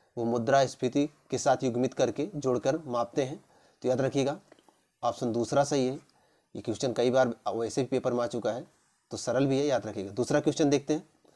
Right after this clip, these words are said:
कृषि और संबद्ध क्षेत्रों में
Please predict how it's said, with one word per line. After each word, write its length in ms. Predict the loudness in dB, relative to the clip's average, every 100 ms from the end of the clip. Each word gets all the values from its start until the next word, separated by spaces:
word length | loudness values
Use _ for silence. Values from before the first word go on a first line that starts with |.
| _ _ _ _ _ _ _ _ _
कृषि 420 | 6 6 6 -2 -2 _ _ _ _ _ _ -4
और 200 | 0 0
संबद्ध 560 | 0 0 2 6 6 4
क्षेत्रों 460 | 0 -4 0 0 2
में 300 | 0 -4